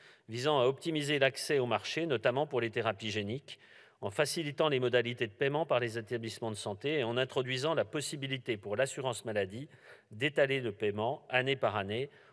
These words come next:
au regard des résultats cliniques observés. Aller vers cette rémunération à la performance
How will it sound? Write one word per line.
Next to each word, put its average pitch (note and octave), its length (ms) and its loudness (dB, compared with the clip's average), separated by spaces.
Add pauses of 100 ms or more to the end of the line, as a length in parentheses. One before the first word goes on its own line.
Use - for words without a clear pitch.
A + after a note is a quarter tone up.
(120)
au C#3+ 100 4
regard B2 580 4
des A#2 100 0
résultats B2 480 -2
cliniques B2 480 -6
observés. E2+ 540 -8 (1200)
Aller B2 240 2
vers A#2 160 2
cette G#2+ 220 -4
rémunération C3 600 2
à A2 60 2
la G#2+ 80 2
performance A#2 760 -2